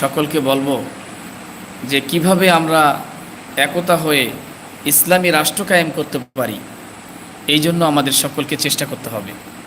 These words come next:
সকলকে আমরা এক হয়ে, আমরা সকলে এক হয়ে যদি চেষ্টা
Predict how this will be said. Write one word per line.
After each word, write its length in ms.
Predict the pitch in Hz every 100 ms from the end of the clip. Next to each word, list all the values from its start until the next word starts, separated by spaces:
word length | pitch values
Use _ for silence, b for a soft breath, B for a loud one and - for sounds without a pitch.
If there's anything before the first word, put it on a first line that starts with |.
| - - - - - - - - - - - - -
সকলকে 380 | 165 170 202 190 165
আমরা 180 | 147 143 123 - -
এক 200 | 147 165 -
হয়ে, 160 | 156 127
আমরা 140 | 139 139 151
সকলে 260 | 147 175
এক 160 | 160 156
হয়ে 140 | 175 156
যদি 120 | 156 151
চেষ্টা 200 | 151 170